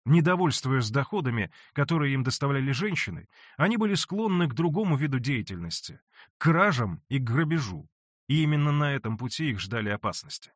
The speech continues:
До тех пор, пока они ограничивались чисто сутенерской работой, их не трогали. Но когда они покушались в такой недозволенной форме на священное право собственности, они сталкивались с полицейскими инспекторами,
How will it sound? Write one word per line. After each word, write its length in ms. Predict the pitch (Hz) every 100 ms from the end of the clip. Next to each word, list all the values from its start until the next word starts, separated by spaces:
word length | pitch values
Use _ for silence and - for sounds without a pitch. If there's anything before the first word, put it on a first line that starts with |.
| _ _ _ _
До 300 | 107 101 214
тех 320 | 165 156 -
пор, 240 | 175 175 117
пока 400 | 127 - 156 131
они 240 | 131 151
ограничивались 800 | 117 117 131 160 - 110 110 107
чисто 400 | - 156 - 123
сутенерской 720 | - 123 131 139 208 196 -
работой, 480 | 127 120 87 - - _ _ _
их 180 | 156 190
не 140 | 208
трогали. 420 | 196 175 92 135 - _ _ _ _ - - -
Но 160 | 143
когда 360 | 170 165 139 175
они 180 | 143 135
покушались 720 | 131 139 - 165 123 - - _ _ _
в 80 | -
такой 280 | 160 151 147
недозволенной 760 | 147 147 123 135 156 117 120
форме 520 | 113 147 143 113 98 - _ _
на 100 | 135
священное 880 | 147 - 151 - - 147 113 110 110
право 300 | 120 127 117
собственности, 760 | - 220 - 104 85 - - - _ _ _
они 280 | 104 156 240
сталкивались 560 | - 220 185 175 165 143
с 60 |
полицейскими 800 | - 143 139 208 208 - 160 156
инспекторами, 800 | 151 - - 139 - 95 85 -